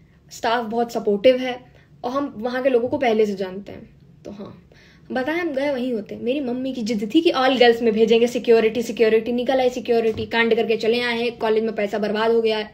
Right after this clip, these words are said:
छः महीने का। खैर, तो अब हम better college में जा रहे हैं और वहाँ है uniform। तो अब तुम्हें हम uniform में दिखाई देंगे आगे आने वाले कुछ दिनों में।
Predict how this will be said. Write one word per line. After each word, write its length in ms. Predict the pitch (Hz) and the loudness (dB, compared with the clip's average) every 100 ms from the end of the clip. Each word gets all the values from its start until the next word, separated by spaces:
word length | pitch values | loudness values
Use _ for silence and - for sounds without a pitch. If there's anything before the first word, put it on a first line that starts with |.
| - | -4
छः 140 | 233 | -2
महीने 280 | 214 208 202 | 0 -2 -2
का। 200 | 196 202 - - - - | -6 -12 -18 -20 -20 -12
खैर, 280 | - 214 - - - - - - - - | -4 -4 -4 -18 -20 -20 -20 -20 -8 4
तो 60 | 349 | 6
अब 80 | |
हम 120 | 359 339 | 6 4
better 220 | 302 320 | 4 4
college 260 | 311 302 | 4 4
में 120 | 294 277 | 2 2
जा 180 | 254 | 2
रहे 100 | 233 | 2
हैं 100 | 254 285 - - | 0 -6 -20 0
और 160 | 269 254 | 2 4
वहाँ 220 | 254 254 | 2 2
है 140 | 311 | 4
uniform। 600 | 311 269 247 240 208 175 170 - - - - - - - - - - - - | 4 4 0 -2 -8 -10 -12 -20 -20 -20 -20 -20 -20 -20 -20 -18 -18 -20 -2
तो 60 | 285 | -2
अब 380 | - 262 247 302 | 0 -2 -2 -6
तुम्हें 200 | 277 262 | -4 -4
हम 140 | 269 | -4
uniform 440 | 294 233 233 220 220 | -4 -2 -2 -2 0
में 120 | 220 | 0
दिखाई 280 | 208 214 196 | 0 -2 -4
देंगे 260 | 196 190 | -4 -6
आगे 360 | 190 - 208 208 | -8 -8 -4 -4
आने 220 | 190 196 | -4 -4
वाले 200 | 196 190 | -6 -6
कुछ 260 | 190 208 202 | -6 -8 -4
दिनों 220 | 196 190 | -4 -4
में। 180 | 180 | -10